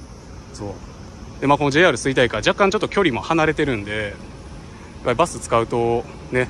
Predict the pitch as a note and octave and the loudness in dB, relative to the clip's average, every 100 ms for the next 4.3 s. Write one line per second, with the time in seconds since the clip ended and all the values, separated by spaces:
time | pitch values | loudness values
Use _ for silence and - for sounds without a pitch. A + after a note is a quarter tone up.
0 | - C3 C#3+ A#2 G#2 A2 A#2+ A2 G#2+ G#2 | 0 2 4 2 -2 -2 -2 -2 -4 -8
1 | - - - - - - B2 B2+ D#3 C#3 | -8 -14 -14 -14 -16 -6 0 4 6 6
2 | D#3 A2+ G#2+ B2 A#2+ B2 C3+ A#2 A2 A2+ | 4 2 2 0 0 2 0 0 0 0
3 | A2+ G#2 G#2 - - - - A2 A#2 A#2+ | 0 -4 -8 -12 -16 -16 -10 -2 0 2
4 | A#2 - A2 | 0 0 -2